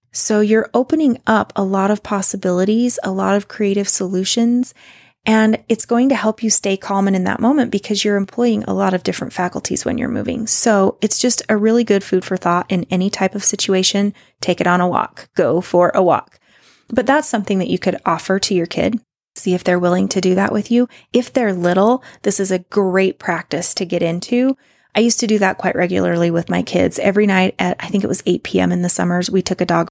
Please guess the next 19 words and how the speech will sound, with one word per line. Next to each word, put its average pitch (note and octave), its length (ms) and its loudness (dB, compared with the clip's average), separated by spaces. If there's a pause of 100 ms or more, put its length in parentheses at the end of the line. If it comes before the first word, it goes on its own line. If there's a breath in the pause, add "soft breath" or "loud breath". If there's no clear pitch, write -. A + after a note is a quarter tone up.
for - 160 -2
a - 60 2
walk. - 340 -4 (500 soft breath)
So F3 300 4
we F#3 180 4
would F3+ 160 2
just - 300 -2 (200)
take F#3 240 0
one, F3+ 240 2
or E3+ 120 -2
sometimes F3 480 -4
when F#3 80 -4
we F3+ 80 -4
had F3 200 -4
two - 140 -2
dogs, F#3 320 -2
we'd F3 160 -4
take F#3 220 -2
both, F3 320 0